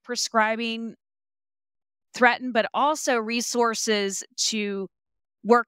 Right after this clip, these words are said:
to prevent infections in patients who were in hospitals and nursing homes were also threatened. And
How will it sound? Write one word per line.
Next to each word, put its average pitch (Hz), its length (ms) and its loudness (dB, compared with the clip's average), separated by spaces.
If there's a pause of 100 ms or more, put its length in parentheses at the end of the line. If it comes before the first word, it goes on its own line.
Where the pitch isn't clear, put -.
to 226 120 -10
prevent 196 500 0
infections 196 880 -4
in 339 200 4
patients 220 560 -4
who 202 80 -4
were 190 220 -2
in 277 200 2
hospitals 208 540 -2
and 185 120 -10
nursing 180 360 -6
homes 175 380 -8
were 180 180 -4
also 170 400 -2
threatened. 175 640 -4
And 170 240 -6